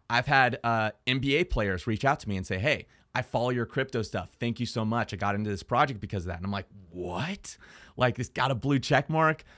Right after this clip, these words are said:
It's an N B A player? That's crazy." And so it, like, my mind started to open to, like, there's a lot of people that really just like me for being me. And I don't have to be fake. I don't have to come up with clever keywords.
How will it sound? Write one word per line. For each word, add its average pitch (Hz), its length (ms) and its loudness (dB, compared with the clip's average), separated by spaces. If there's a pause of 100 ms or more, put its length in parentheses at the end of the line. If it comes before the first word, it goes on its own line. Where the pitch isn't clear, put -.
(120)
It's - 100 -20
an - 60 -12
N 143 120 0
B 139 160 4
A 135 40 6
player? 156 200 2
That's 147 160 -2
crazy." 185 480 -2 (340)
And 135 120 2
so 143 300 4
it, 139 220 2
like, 139 280 2 (280)
my 135 180 2
mind 160 380 2
started 143 280 2
to - 80 -4
open 190 340 -2
to, 120 60 0
like, 120 300 0
there's 151 180 0
a 262 40 0
lot 160 260 4
of 123 160 2 (180)
people 147 340 -2
that 117 180 2
really 127 300 2
just 131 240 -4
like 104 280 0
me 120 440 0 (240)
for 117 100 0
being 104 340 0
me. 110 320 0 (380)
And 127 100 4
I 127 100 6
don't 131 100 0
have 131 220 4
to - 60 -6
be 98 120 -4
fake. 175 580 0 (380)
I 120 80 4
don't 117 120 0
have 113 280 0
to 107 560 2
come 117 180 -2
up 107 80 0
with - 160 -12
clever 101 260 -2
keywords. 185 760 0